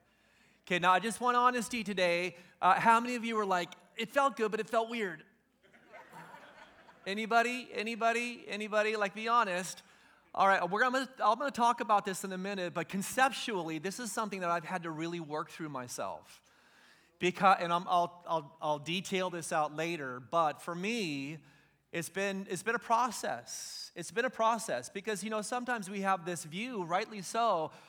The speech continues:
of the glory of God and the magnificence of God and the otherworldliness of God and the supremacy of God and the holiness of God and the righteousness of God. And we think, man, we think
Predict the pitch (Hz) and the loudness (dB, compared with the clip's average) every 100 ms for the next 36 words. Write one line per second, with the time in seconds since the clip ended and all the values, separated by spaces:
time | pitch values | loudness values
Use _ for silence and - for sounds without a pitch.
0 | - 185 175 185 175 196 240 240 196 151 | -4 -2 0 -2 -2 0 0 0 -2 2
1 | 151 147 139 147 151 147 180 226 233 202 | 2 2 0 -6 -4 -4 -2 -2 -4 -6
2 | 190 - 190 156 156 143 135 131 123 156 | -6 -6 -8 -8 -4 0 0 -2 -4 -6
3 | 160 160 180 180 180 165 160 220 254 208 | -6 -4 0 0 0 -4 0 4 4 2
4 | 196 175 156 - 165 147 170 160 151 151 | -4 -6 -6 -4 -4 0 2 2 0 -6
5 | 160 175 - 220 247 247 254 220 175 151 | -8 -6 0 0 0 -4 -6 -6 -6 -2
6 | 196 180 165 160 160 208 233 254 233 202 | 2 2 2 -2 -2 0 0 0 -4 -4
7 | 170 175 151 160 147 139 - - - - | -4 -4 0 2 4 2 -8 -20 -20 -4
8 | 175 175 180 254 311 - 240 214 196 202 | -2 0 6 6 6 0 -4 -4 -2 -2
9 | 156 170 151 127 117 - - - - - | 0 2 2 2 -4 -10 -20 -20 -8 2
10 | 190 208 233 233 240 220 208 202 214 233 | 2 4 -2 0 0 0 -2 0 2 2
11 | 214 - 214 | -2 -2 -4